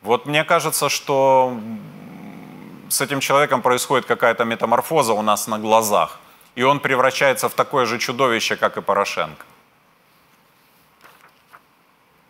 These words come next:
Но и это ещё не всё. Понимая, что экономика страны разрушена, понимая, что экономика каждого домохозяйства, малого и среднего предприятия, каждой семьи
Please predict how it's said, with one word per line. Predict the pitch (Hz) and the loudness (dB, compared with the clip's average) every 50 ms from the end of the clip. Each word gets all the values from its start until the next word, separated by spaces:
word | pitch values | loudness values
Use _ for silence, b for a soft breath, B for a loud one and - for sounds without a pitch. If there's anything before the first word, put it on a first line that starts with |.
| _ _ _ _ - - - - - - _ _ _ _ _ _ _ - | _ _ _ _ -20 -20 -20 -20 -20 -20 _ _ _ _ _ _ _ -10
Но | 110 113 123 127 127 - - - - _ _ _ _ _ _ - - | -4 -2 0 0 0 -2 -6 -18 -20 _ _ _ _ _ _ -8 -6
и | 135 147 143 - - - | -6 -6 -6 -6 -2 2
это | 165 170 147 - - 117 | 2 2 2 2 0 -2
ещё | 110 104 - - 107 98 | 0 0 -2 0 0 -2
не | 101 98 | -2 -2
всё. | 92 - - - 90 - - - - - - _ _ _ b b b b b _ _ _ - | -6 -6 -4 -4 -4 -4 -6 -8 -16 -20 -20 _ _ _ b b b b b _ _ _ 0
Понимая, | 170 170 175 185 185 185 180 185 170 143 120 107 101 | 0 2 2 2 2 4 4 4 4 4 4 4 2
что | - - - 131 123 123 | 2 0 2 2 2 2
экономика | 120 - 135 139 147 156 156 147 139 123 - 139 123 | 2 0 0 0 0 -2 0 0 -2 0 0 0 0
страны | - - - 127 123 131 135 131 120 | 0 0 0 2 2 2 2 2 2
разрушена, | 107 110 110 101 117 127 160 180 - - 113 95 85 82 80 - | 4 4 2 2 0 -2 -2 -2 -4 -4 -4 -4 -4 -6 -4 -2
понимая, | - 123 123 131 135 143 156 165 156 143 127 | -2 -2 0 0 -2 2 2 2 4 4 2
что | - - - 123 123 | 0 0 0 0 0
экономика | 107 135 131 135 147 147 143 135 117 - 123 | 0 0 0 0 0 0 0 -2 0 -2 -2
каждого | - - 139 131 - 135 127 123 123 | 0 2 0 0 2 0 0 0 0
домохозяйства, | 113 123 123 123 113 - 127 120 113 117 123 117 107 - - 98 90 | 0 0 0 0 0 0 0 0 2 2 2 2 0 -2 -4 -6 -4
малого | 95 110 123 131 131 123 120 117 | 0 2 4 4 4 2 0 -2
и | 117 | -2
среднего | 110 - - 120 127 123 120 113 110 101 | -4 -4 -2 -2 -2 -2 0 0 0 0
предприятия, | - - 95 - - 95 95 90 85 80 90 - | 0 -4 -10 -8 -6 -2 -2 -2 -2 -2 -4 -2
каждой | - 127 135 127 120 120 120 113 | 0 0 0 0 0 -4 -4 -4
семьи | - - 123 120 120 117 117 104 | -4 -6 -6 -6 -6 -6 -8 -8